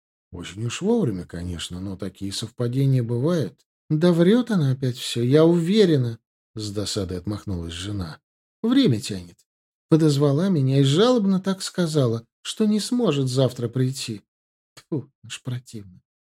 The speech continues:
Ну что за человек? Напакостила, извинись, признай ошибку». Она увиливает. «Ну, слушай, не спеши с выводами», — успокаивающе приобнял жену Костя. «Дай ей эту неделю до следующих выходных, не убудет с нас.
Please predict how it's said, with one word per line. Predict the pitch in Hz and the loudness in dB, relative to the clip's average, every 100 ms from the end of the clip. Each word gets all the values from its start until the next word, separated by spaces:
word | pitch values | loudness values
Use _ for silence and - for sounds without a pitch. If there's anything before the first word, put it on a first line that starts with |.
| _ _ | _ _
Ну | 170 | -8
что | - - 226 | -8 -4 -2
за | 202 135 | -2 -6
человек? | - 139 127 120 95 _ _ _ _ _ _ | -6 -6 -6 -6 -12 _ _ _ _ _ _
Напакостила, | 208 202 - 214 - 131 - 139 175 | 0 0 4 4 4 -6 0 2 4
извинись, | 196 190 226 226 170 - | 4 4 4 6 6 4
признай | 175 190 170 208 233 | 2 2 4 2 2
ошибку». | 202 - 151 147 107 - | 0 2 2 2 -10 -8
Она | 117 120 127 | -4 -2 0
увиливает. | 127 117 190 208 160 107 - _ _ _ _ _ _ _ _ _ _ | 0 0 0 2 2 0 -4 _ _ _ _ _ _ _ _ _ _
«Ну, | 110 107 - _ | -6 -6 -8 _
слушай, | - - 135 - 120 | -14 -4 -4 -4 -10
не | 127 98 143 | -12 -2 -2
спеши | 139 214 196 262 | -2 -2 0 -2
с | - | -2
выводами», — | 110 87 80 73 71 65 _ _ _ | -6 -6 -10 -12 -14 -18 _ _ _
успокаивающе | 101 - 92 - 165 180 165 - 131 | -18 -14 -14 -4 0 2 0 -2 -4
приобнял | 120 127 127 165 190 | 0 0 2 2 0
жену | 131 107 110 | 0 -4 -6
Костя. | - 98 90 - 147 _ _ _ _ _ 85 | -6 -8 -8 -10 -16 _ _ _ _ _ -20
«Дай | 78 101 170 | -8 -2 0
ей | 220 220 | 2 0
эту | 190 | 2
неделю | 196 190 165 190 156 | 4 4 6 4 6
до | 143 | 4
следующих | 147 165 143 135 - 127 | 4 2 4 2 0 0
выходных, | 143 131 156 147 110 - | 0 2 2 2 -2 -4
не | 95 | -6
убудет | 104 92 120 220 220 | -4 -2 0 0 -2
с | - | -4
нас. | 95 78 - - | -8 -8 -10 -12